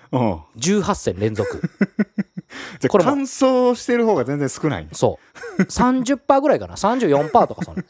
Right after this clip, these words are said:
Speaker 1: <laughs> それはあれなん？かなり高いの？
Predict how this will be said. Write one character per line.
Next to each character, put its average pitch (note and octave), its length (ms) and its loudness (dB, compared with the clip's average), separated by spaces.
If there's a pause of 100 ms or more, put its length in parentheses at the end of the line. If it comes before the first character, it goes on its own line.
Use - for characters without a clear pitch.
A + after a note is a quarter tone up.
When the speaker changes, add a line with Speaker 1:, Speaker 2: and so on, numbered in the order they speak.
(400)
Speaker 1:
<laughs> - 480 -20
そ B3 160 2
れ A#3+ 80 4
は A3+ 300 2
あ G3+ 80 0
れ F#3 80 -2
な A#2 80 -2
ん？ D#2+ 140 -12 (180)
か F3+ 160 0
な F#3 80 2
り A#2+ 60 -4
高 F#2 260 -6
い - 20 -14
の？ D2+ 60 -20